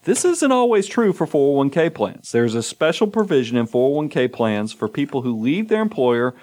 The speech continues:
after they reach the age of fifty-five, but before they reach the age of fifty-nine and a half.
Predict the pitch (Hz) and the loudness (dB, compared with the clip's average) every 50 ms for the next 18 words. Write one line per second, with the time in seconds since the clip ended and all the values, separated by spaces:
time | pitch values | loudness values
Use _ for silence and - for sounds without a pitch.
0 | - _ _ _ _ - - 123 131 147 165 165 - 190 185 190 180 170 143 131 | -20 _ _ _ _ -10 -4 0 0 0 0 0 0 0 2 2 2 2 2 2
1 | 127 120 - - 113 110 110 107 104 107 113 110 - 101 95 - 110 110 - 151 | 2 0 -2 -4 0 0 0 0 0 -2 -4 -4 -4 -6 -4 -4 -6 -4 0 0
2 | 165 165 135 113 107 90 101 113 107 - 131 131 - _ _ - 170 190 214 233 | 2 2 2 2 0 -2 -4 -4 -4 -2 -2 -4 -4 _ _ 0 2 2 2 2
3 | 233 196 170 143 120 120 123 120 - - 113 107 107 107 104 113 107 - 98 92 | 2 0 0 2 2 0 0 -2 -2 -2 0 0 2 0 0 -2 -4 -4 -6 -8
4 | - 101 98 101 95 104 117 120 117 127 135 - 214 214 202 - - - - - | -6 -6 -4 -4 -2 -2 -2 -2 -4 -6 -4 -2 -2 -2 -2 -4 -8 -14 -18 -20